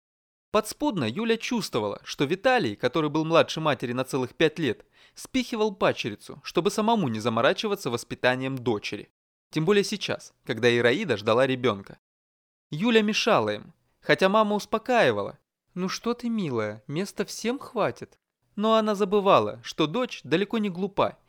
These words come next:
и видит, как у родительницы стекленеет взгляд, стоит Виталию по-родственному обнять её взрослую девочку. Шутя отпустить комплимент или погрозиться, что когда-нибудь всыплет ремня,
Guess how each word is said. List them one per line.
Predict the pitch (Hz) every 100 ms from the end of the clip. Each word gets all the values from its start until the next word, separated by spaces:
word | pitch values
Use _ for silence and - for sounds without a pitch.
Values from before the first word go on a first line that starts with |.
| _ _
и | 208
видит, | 214 170 110
как | - 151
у | -
родительницы | 151 196 214 127 113 -
стекленеет | - 143 156 165 185 156
взгляд, | 143 180 147 101 - _ _
стоит | - - 139 123
Виталию | 117 110 165 180 107
по-родственному | - 120 113 165 196 - 120 104 -
обнять | 120 107 135 190
её | 147
взрослую | 110 107 113 113 131 127
девочку. | 127 113 98 - - _ _ _ _
Шутя | - 220 269
отпустить | 247 - 143 135 -
комплимент | 127 113 113 107 131 156 - _ - -
или | 214
погрозиться, | 226 208 202 190 220 - 123
что | -
когда-нибудь | 131 113 143 208 131 110
всыплет | - 139 131 135
ремня, | 160 180 180 104